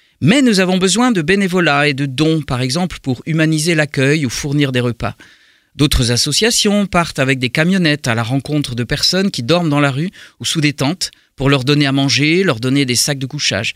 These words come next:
Et là encore, le bénévolat et les dons sont très utiles. On peut facilement se renseigner dans les mairies, par exemple, sans parler des reportages que l'on voit ou que l'on entend souvent au début de l'hiver.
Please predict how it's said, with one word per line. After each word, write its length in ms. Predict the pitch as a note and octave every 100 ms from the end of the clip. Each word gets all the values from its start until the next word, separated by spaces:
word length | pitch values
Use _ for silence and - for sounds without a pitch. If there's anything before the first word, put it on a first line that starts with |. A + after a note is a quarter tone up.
| - -
Et 40 | E3+
là 100 | C#4+
encore, 360 | G3+ A#3+ A#3+
le 80 | D3+
bénévolat 640 | C3+ A#3+ A3 F3 F3+ C4+
et 40 | A3
les 140 | D#3
dons 220 | C#3 A#3
sont 180 | B3+ -
très 240 | - G3+ A3+
utiles. 320 | B3+ C4+ D3+ - - -
On 80 | D3+
peut 100 | D#3+
facilement 480 | F3 D#3+ B3+ C#4+ D4+
se 140 | -
renseigner 480 | F#3 - E3+ F3 F3
dans 100 | C3+
les 120 | A#2+
mairies, 340 | D#3 D#3 F3
par 160 | - B2
exemple, 560 | B2 B2+ G3+ G3+ B2 A#2+ _ - _ _ -
sans 200 | - A#2
parler 340 | B2 A2+ C#3+
des 120 | B2+
reportages 580 | G#2+ - A#2 - D#3 G3
que 100 | -
l'on 140 | A#2
voit 280 | A#2 A#2+ D#3
ou 40 | D3
que 140 | B2+
l'on 160 | A#2 A#2
entend 340 | A2 C#3+ D3
souvent 420 | - - C3 F3+ - _ -
au 100 | A#2+
début 200 | A#2 A#2
de 60 |
l'hiver. 360 | C3 B2+ F#2+